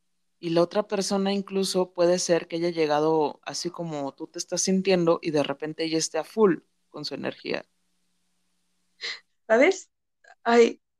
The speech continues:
Speaker 2: quiero mucho a mi padrastro y todo, pero de verdad, es un vampiro energético.
Speaker 1: Un collarcito
Speaker 2: Se
Speaker 1: de
Speaker 2: o sea,
Speaker 1: <laughs>
Speaker 2: sí,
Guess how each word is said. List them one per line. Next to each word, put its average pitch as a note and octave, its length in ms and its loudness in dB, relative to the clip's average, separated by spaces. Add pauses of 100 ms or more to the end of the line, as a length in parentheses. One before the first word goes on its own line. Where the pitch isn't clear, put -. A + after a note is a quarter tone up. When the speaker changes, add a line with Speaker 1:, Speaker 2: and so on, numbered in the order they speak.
(160)
Speaker 2:
quiero C4+ 200 4
mucho B3+ 280 8
a - 20 4
mi A#3 80 4
padrastro A3 520 2
y A3 60 0
todo, A#3 300 4
pero G3 320 -4 (140)
de G3 80 -2
verdad, F#3+ 400 2 (220)
es G#3+ 380 -6 (320)
un A3 360 2 (160)
vampiro G3 640 2
energético. G3 760 0 (720)
Speaker 1:
Un F#3 80 0
collarcito G3 500 6
Speaker 2:
Se G#3 120 8
Speaker 1:
de E3+ 120 4 (720)
Speaker 2:
o D3 200 -6
sea, B3+ 200 6
Speaker 1:
<laughs> C3 120 -4
Speaker 2:
sí, B3+ 300 6